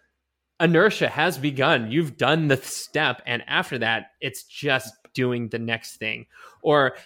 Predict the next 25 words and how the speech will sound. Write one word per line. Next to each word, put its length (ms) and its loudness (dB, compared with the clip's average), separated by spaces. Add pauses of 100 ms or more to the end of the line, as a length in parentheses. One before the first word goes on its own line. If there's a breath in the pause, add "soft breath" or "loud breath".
seeing 420 4
somebody 760 2
that 240 -2
you 120 -4
wanna 200 -2
talk 280 -2
to 300 -2
in 100 -4
a 60 -2
coffee 360 -8
shop, 380 -8 (720)
or 80 -8
somebody 400 -4
in 60 0
your 100 0
classroom 640 -4
that 180 -4
you 100 -4
wanna, 520 -2 (160)
uh, 220 -14
say 280 -2
hi 300 -2
to. 360 -12
Like, 260 -10 (540 loud breath)
it 160 2